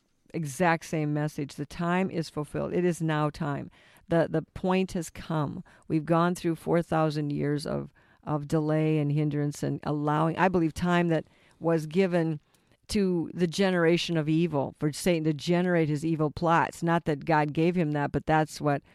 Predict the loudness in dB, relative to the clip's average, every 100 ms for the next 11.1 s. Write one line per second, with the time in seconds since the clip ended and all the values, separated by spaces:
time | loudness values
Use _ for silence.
0 | _ -16 -4 0 4 4 4 2 -2 0
1 | 0 2 2 2 2 2 0 -2 2 4
2 | 4 0 -4 -4 -2 -2 -2 -4 -4 -6
3 | 2 2 2 -2 -6 -6 -10 -18 -20 -8
4 | 2 4 4 0 2 2 2 0 2 2
5 | 2 2 0 -2 -2 -8 0 6 6 6
6 | 0 -2 -4 -4 -4 -4 -4 2 2 2
7 | -2 0 -2 2 4 4 0 -2 -6 -6
8 | -10 -20 -20 -14 -4 -2 4 6 6 4
9 | 4 4 2 -4 -6 -4 -4 0 2 4
10 | 6 4 0 -18 _ _ -2 0 0 -2